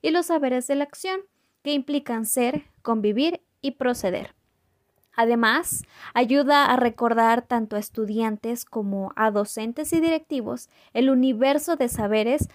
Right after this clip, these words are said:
sobre los cuales opera el currículo, de acuerdo con lo que cada escuela traza en su proyecto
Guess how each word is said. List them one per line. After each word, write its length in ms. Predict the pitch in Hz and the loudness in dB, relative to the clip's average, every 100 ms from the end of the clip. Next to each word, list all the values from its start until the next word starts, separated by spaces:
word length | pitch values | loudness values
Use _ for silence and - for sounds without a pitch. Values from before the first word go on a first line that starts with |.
| _ | _
sobre 380 | - 240 214 214 | -6 -2 0 0
los 200 | 208 - | -2 -2
cuales 480 | 254 233 240 269 - | 0 2 2 0 -2
opera 500 | 233 226 226 214 208 | -6 -4 -2 0 0
el 140 | 214 | -2
currículo, 640 | - 233 262 294 233 202 196 _ - | 0 2 2 2 2 0 -2 _ -10
de 100 | 220 | -2
acuerdo 560 | 220 - 262 240 254 311 _ _ - | 0 2 2 2 0 -2 _ _ -2
con 160 | 240 | 0
lo 120 | 220 220 | 0 -4
que 120 | 208 | -6
cada 260 | 233 226 | 0 0
escuela 460 | 269 - 254 226 240 | 0 -2 0 2 0
traza 320 | - 214 180 | 0 -4 -2
en 80 | 214 | -10
su 200 | - 240 | -8 -10
proyecto 600 | 311 339 285 240 - 226 | -2 0 0 -2 -6 -12